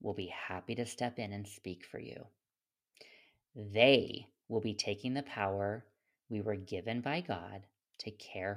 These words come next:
for our own children. And guess what? You cannot afford to give that away.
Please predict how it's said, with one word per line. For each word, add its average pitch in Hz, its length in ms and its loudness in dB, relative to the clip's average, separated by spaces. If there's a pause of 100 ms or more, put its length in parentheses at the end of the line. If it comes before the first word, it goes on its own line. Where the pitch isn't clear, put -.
for 120 100 0
our 110 240 2
own 101 180 -6
children. - 480 -6 (1600)
And 101 640 -4
guess 101 320 -4
what? 87 220 -6 (1600)
You 104 140 -6
cannot 98 400 -10
afford - 320 -12
to - 60 -14
give - 240 -12
that - 200 -18
away. - 200 -20